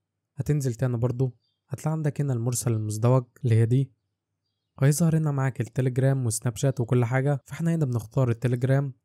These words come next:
بعدين انستول او تثبيت، هتلاقي التليجرام اتثبت تاني، بنروح نجيبه كده. هتلاقي عندك هنا في برنامج تليجرام تاني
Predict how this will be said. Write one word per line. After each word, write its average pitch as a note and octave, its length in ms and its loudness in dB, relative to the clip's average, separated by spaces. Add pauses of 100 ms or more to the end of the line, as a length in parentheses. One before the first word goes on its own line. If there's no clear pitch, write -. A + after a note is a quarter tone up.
(100)
بعدين A#2+ 300 -2
انستول B2 560 0 (580)
او A#2+ 60 0
تثبيت، A2+ 640 0 (840)
هتلاقي D#3 280 -2
التليجرام C#3+ 540 0
اتثبت A#2+ 480 -4
تاني، C3+ 320 -2 (480)
بنروح B2 260 -2
نجيبه A#2+ 300 -2
كده. C3+ 340 0 (280)
هتلاقي D3 240 -2
عندك D3 280 -2
هنا B2+ 140 -2
في C3+ 200 -2
برنامج A#2+ 440 -2
تليجرام A#2+ 500 0
تاني D3 340 0